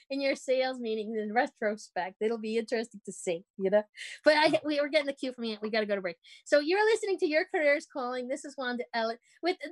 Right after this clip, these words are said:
Speaker 1: really, truly terrific Matt Saint Onge. And we are in the Bronx, all new digital broadcast studio at Rider University's radio station, one oh seven seven The Bronx,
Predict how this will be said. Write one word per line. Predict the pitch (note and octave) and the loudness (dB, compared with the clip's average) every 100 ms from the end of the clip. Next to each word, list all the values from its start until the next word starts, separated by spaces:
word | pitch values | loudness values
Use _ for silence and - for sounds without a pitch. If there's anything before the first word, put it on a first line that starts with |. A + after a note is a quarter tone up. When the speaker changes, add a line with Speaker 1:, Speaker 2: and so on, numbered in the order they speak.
| F#4+ | -2
Speaker 1:
really, | G#4+ B4 D5 C#5 A4 - | 4 6 8 6 4 4
truly | G#4 G#4 E4+ | 4 4 2
terrific | - D4+ D4 C4+ B3+ A#3+ - _ _ _ | 2 4 2 0 -4 -6 -8 _ _ _
Matt | C#4 G4+ G#4+ | -4 -4 -4
Saint | - D4 A#3 | -8 -8 -8
Onge. | A3+ G#3+ G#3+ - _ _ D4+ | -8 -8 -8 -14 _ _ 0
And | D4+ D4 D4 | 2 0 -2
we | D#4+ F#4+ | 0 2
are | E4 | 2
in | D#4 C#4 | 2 -2
the | |
Bronx, | B3+ B3+ - | -2 -4 -2
all | D4+ F4 | -2 0
new | D#4+ C4 | -4 -4
digital | C#4 B3+ B3+ | -4 -2 -4
broadcast | A3+ A#3+ A#3+ A#3+ B3 A#3+ | -4 0 0 0 -6 -4
studio | A3 A3 G#3+ | -4 -2 -2
at | F#3+ | 0
Rider | C4+ D#4+ E4+ | 2 2 0
University's | C#4 C#4 D4 C#4 C4 | -4 -4 -4 -8 -8
radio | A#3 A#3 B3+ | -6 -4 -6
station, | - A3+ G#3+ G#3 | -4 -4 -4 -2
one | A#3+ F#4+ | 2 4
oh | G4 | 2
seven | - C#4+ C4 | 2 0 2
seven | B3 A#3 A3+ | -2 -2 -2
The | |
Bronx, | A3 A3 A3 | -4 -4 -6